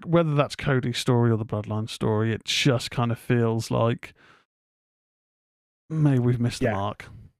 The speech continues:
Speaker 2: Yeah, for, for me, I mean, they're still as over as they were.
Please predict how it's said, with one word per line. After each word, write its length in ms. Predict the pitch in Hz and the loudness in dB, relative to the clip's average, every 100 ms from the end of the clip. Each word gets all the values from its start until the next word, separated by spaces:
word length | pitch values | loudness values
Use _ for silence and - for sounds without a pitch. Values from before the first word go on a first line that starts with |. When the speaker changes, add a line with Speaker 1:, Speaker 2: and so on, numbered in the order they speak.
| _ _ _ _ _ _ _ _ - | _ _ _ _ _ _ _ _ 2
Speaker 2:
Yeah, 80 | 202 | 4
for, 220 | 185 175 | 4 -4
for 200 | - 240 | 2 4
me, 260 | 233 180 160 | 6 4 4
I 40 | |
mean, 340 | 214 214 143 - _ _ | 6 6 4 -8 _ _
they're 140 | 170 165 | 4 4
still 240 | - 196 | 4 4
as 120 | 180 | 6
over 200 | 190 190 | 4 4
as 100 | 190 | 2
they 100 | 190 | 2
were. 340 | 170 156 151 | 0 0 -2